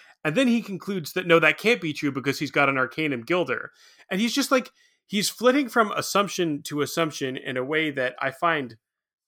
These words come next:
rather astonishing. And the one that I really want to land on here is he could have gotten that Gilder from anywhere. As Anakin Skywalker famously said to Qui-Gon Jinn,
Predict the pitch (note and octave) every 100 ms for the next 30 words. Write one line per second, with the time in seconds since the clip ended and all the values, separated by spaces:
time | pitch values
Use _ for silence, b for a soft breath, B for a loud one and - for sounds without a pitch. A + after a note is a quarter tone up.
0 | _ G3+ A#3+ A#3+ E3 - F3 E3+ D3 A#2+
1 | A2 - _ _ _ _ _ _ _ E3
2 | D3+ D3+ G#3+ A3 F#3+ D#3 C#3 A3 A3+ E3+
3 | C#3+ C#3 B2+ E3+ F3+ C#3 B2 B2 A#2+ A2+
4 | - _ _ _ _ _ _ _ _ _
5 | _ - G#3 - D4+ E3 F3+ A3+ F#3+ F3
6 | - F3 G3 F#3+ - D3+ - E3+ A#3+ A#2
7 | G#2 - - B B D#3+ D#3+ C#3 - F#3
8 | B3 A#3 F3+ D#3 C#3+ _ - - F#3+ F#3
9 | C#3 B2+ - F3+ F#3+ - D3 - F#3+ D3
10 | F3+ D3+ C#3+ C3+ B2+ F#3 D3 A2+